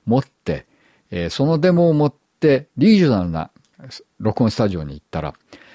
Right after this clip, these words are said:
そこにはヴィンテージのキーボードとかリズムマシンがたくさんあって、彼らはそれらを使って自分たちが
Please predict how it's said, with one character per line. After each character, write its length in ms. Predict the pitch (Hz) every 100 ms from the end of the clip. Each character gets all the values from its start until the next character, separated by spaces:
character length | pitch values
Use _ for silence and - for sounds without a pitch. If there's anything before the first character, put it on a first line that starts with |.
| _
そ 160 | - -
こ 120 | 147
に 140 | 151
は 120 | 117 71
ヴ 80 | 82
ィ 180 | 165
ン 40 | 185
テ 140 | - 95
ー 40 |
ジ 140 | 80 80
の 200 | 78 82 _ -
キ 200 | - 131
ー 20 |
ボ 100 | 139
ー 40 |
ド 80 | 104
と 100 | 90
か 100 | 82
リ 120 | 78
ズ 100 | 85
ム 80 | 101
マ 140 | 98 92
シ 120 | 80
ン 40 |
が 80 | 73
た 160 | - -
く 80 |
さ 140 | - 113
ん 20 |
あ 60 | 104
っ 60 |
て、 220 | - - - - - _
彼 180 | - 131
ら 100 | 95
は 100 | 73
そ 220 | - 113
れ 140 | 127 170
ら 160 | 165
を 120 | 139 127
使 280 | - -
っ 60 | 113
て 220 | - -
自 160 | 110 104
分 180 | 170 170
た 160 | 127
ち 140 | - 95
が 280 | 127 -